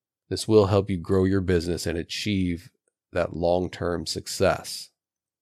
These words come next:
Okay, another thing I hear talked about is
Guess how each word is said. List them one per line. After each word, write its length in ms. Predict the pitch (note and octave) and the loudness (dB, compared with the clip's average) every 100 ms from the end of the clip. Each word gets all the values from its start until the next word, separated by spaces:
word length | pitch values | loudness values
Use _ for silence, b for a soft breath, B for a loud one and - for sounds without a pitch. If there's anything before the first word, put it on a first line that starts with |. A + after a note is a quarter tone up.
| _ A2 | _ -4
Okay, 220 | - F#2 | 2 2
another 340 | F2+ F#2 F2+ | 4 4 4
thing 220 | E2+ F#2 | 2 0
I 80 | F#2 | -2
hear 320 | F2 F#2 F2+ | -2 0 0
talked 340 | - F#2+ F2 F#2 | 0 2 2 0
about 400 | F2 F2 F2 - | 0 0 -2 -4
is 580 | F#2+ F2 E2 E2 - | -4 -2 -2 -4 -8